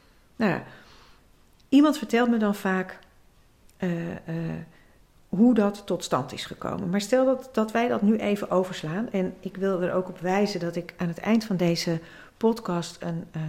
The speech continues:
disclaimer heb opgenomen. Eh, onder meer over, eh, depressie en A D H D. Eh, dus, eh, nagel me nog even niet aan de paal over deze onderwerpen en luister nog even verder.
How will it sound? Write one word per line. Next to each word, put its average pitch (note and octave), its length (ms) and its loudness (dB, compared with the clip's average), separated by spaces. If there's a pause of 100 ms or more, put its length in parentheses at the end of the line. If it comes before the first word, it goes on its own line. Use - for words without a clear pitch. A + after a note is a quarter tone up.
(120)
disclaimer F3 720 0
heb D#3 200 -6
opgenomen. E3 640 -4 (500)
Eh, D#3 120 -8 (580)
onder F#3+ 240 2
meer E3+ 340 0
over, E3 420 -6
eh, D#3+ 100 -8 (120)
depressie F3 680 -4
en E3 180 -8
A D#3+ 140 -6
D D3+ 60 -10
H D3 340 -6
D. D3+ 60 -8
Eh, - 1200 -10 (460)
dus, E3 280 -6
eh, E3 120 -10 (380)
nagel G#3 400 2
me F3+ 100 2
nog F3+ 200 -2
even A#3 300 0
niet A3 200 2
aan F#3+ 180 -6
de E3 120 -8
paal F#3+ 340 -4
over F#3+ 260 -4
deze F3+ 260 -4
onderwerpen E3 500 -6
en D#3+ 80 -6
luister F3 360 -6
nog D#3+ 220 -10
even F#3+ 360 -4
verder. - 440 -6